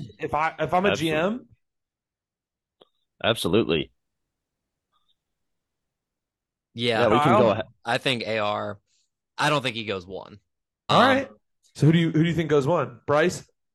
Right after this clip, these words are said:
Speaker 3: Yeah, I think
Speaker 1: Yeah.
Speaker 3: it ju-, it just seems like maybe the safest bet.
Speaker 1: Mm-hmm.
Speaker 3: Looking back
Speaker 2: Yeah.
Speaker 3: on it when the Panthers made that trade, I feel like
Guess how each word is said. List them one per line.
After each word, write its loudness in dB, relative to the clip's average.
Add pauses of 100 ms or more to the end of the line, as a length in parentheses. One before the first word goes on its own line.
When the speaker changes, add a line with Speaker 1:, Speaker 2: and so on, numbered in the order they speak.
(180)
Speaker 3:
Yeah, 0 (120)
I -4
think -6
Speaker 1:
Yeah. 0
Speaker 3:
it -8
ju-, -4
it -4
just -4
seems -6
like -8
maybe -8
the -14
safest -12
bet. -6 (800)
Speaker 1:
Mm-hmm. 4 (800)
Speaker 3:
Looking 0
back 0
Speaker 2:
Yeah. -2
Speaker 3:
on -2
it -6
when -8
the -10
Panthers -8
made -8
that -8
trade, -4 (1400)
I -2
feel 0
like 0